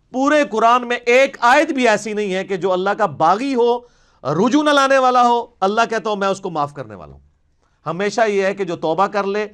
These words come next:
अपनी इस्लाह कर ले, रुजू ले आए। ये दर्जनों आयत हैं, वो वक्त के साथ आएंगी, वरना तो मैं इसी आयत के ऊपर ही पूरा ये लेक्चर ख़त्म कर दूंगा। फिर आपका वो, ये मुसहफ तो पिछला तो नौ साल में ख़त्म हुआ है, ये अठारह साल में भी ख़त्म नहीं होना।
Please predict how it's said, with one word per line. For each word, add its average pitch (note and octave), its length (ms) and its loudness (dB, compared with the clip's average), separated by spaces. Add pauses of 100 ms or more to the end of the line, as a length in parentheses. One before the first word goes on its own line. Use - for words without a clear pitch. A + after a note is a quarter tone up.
(220)
अपनी D3+ 240 -8
इस्लाह F3+ 380 0
कर G3+ 200 -2
ले, G3 160 -2 (320)
रुजू C3 240 -6
ले E2+ 120 -12
आए। C#2+ 120 -18 (440)
ये D#3+ 100 -4
दर्जनों F#3 480 -2
आयत F#3 260 2
हैं, G#3+ 60 -8
वो F#3 120 -6
वक्त D#3+ 160 -10
के F3 80 -10
साथ D#3+ 220 -6
आएंगी, F3 180 -8
वरना E3 260 -4
तो E3+ 200 -4 (340)
मैं D#3 140 2
इसी G3 220 0
आयत F#3 200 2
के F#3+ 80 -2
ऊपर F3 160 -4
ही E3+ 60 -2
पूरा D#3+ 200 -2
ये E3 80 0
लेक्चर D3 300 -4
ख़त्म C#3 260 -10
कर C3+ 140 -6
दूंगा। C3 260 -8
फिर C#3+ 160 -6
आपका C#3 240 -2
वो, C#3 300 -4 (520)
ये E3 360 -2 (120)
मुसहफ E3 380 -4
तो E3 260 -4 (280)
पिछला F3+ 280 0
तो F#3+ 100 -4
नौ F3 220 0
साल G#3 260 0
में G3+ 80 -4
ख़त्म F3+ 220 -4
हुआ F#3 140 -4
है, F#3+ 60 -2
ये F#3+ 60 0
अठारह D#3+ 300 -2
साल F3+ 200 0
में F3 100 -8
भी D#3 80 -10
ख़त्म B2+ 240 -10
नहीं B2 120 -12
होना। F2+ 220 -14